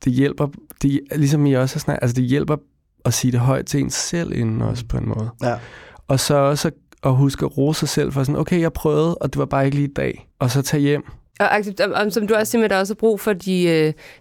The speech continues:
Speaker 3: de, de, de triste sange. Altså, at det er okay, at, at man ikke altid er glad. Altså, det betyder
Speaker 1: Mhm.
Speaker 3: så ikke, at man altid er ked af det.
Speaker 2: Nej.
Speaker 3: Altså, at, at, at det skal være okay. Og jeg, der er faktisk, ja, der er noget, jeg godt kunne tænke mig at, at, at spørge mig. Jeg synes, det er et enormt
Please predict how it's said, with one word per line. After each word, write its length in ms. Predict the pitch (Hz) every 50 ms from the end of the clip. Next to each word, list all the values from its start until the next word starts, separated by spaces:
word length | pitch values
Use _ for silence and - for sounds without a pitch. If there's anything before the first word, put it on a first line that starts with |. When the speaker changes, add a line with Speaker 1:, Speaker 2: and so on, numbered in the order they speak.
| _ -
Speaker 3:
de, 120 | 208 196
de, 180 | 170 185 202 196 180 - - - -
de 80 | 202
triste 420 | 190 - - - 233 233 - - 220
sange. 420 | - - 180 175 175 190 - -
Altså, 180 | 202 196 190 - -
at 140 | - 185 -
det 80 | 196
er 40 | 185
okay, 200 | 196 196 - 233
at, 200 | 202 196 190 - - -
at 80 | 190 185
man 160 | 180 175 175
ikke 200 | 190 - - -
altid 300 | 196 - - - - -
er 100 | - 185
glad. 340 | - 175 165 165 185 226 233 - _ _ -
Altså, 100 | 196 185 -
det 20 | 185
betyder 300 | 196 - 226 - - 208
Speaker 1:
Mhm. 60 | 202
Speaker 3:
så 140 | 190 208 190
ikke, 220 | 196 208 - -
at 100 | - -
man 100 | 190 185
altid 280 | 180 185 185 - - 190
er 60 | 175
ked 200 | 170 - - 143
af 140 | 110 113 165
det. 100 | 82 - - - - -
Speaker 2:
Nej. 140 | 131 123 -
Speaker 3:
Altså, 260 | - 202 190 170 190
at, 240 | 185 180 175 170 165
at, 280 | 185 - - 180 170 -
at 140 | - 185 -
det 100 | 196 185
skal 180 | - - 196
være 120 | 185 185 185
okay. 400 | 190 214 202 - 240 220 226 233 233 - - - - - 247
Og 100 | - 226
jeg, 140 | 226 220 220
der 60 | -
er 40 | 226
faktisk, 280 | - 247 233 240 240 - _ - -
ja, 80 | 233 233
der 60 | 226
er 40 | 226
noget, 120 | 220 240 254
jeg 80 | 269
godt 120 | 254 254 233
kunne 100 | - -
tænke 200 | - 262 240 247
mig 180 | 254 240 220
at, 220 | - 208 196 - -
at, 200 | - 202 190 180 - - _ _ _ - - - - - - -
at 100 | 214 -
spørge 180 | - 233 233
mig. 80 | 240 226
Jeg 80 | 226
synes, 140 | 226 262 262
det 120 | 262 269 240
er 40 |
et 60 | 226 208
enormt 420 | 240 247 247 247 - - - -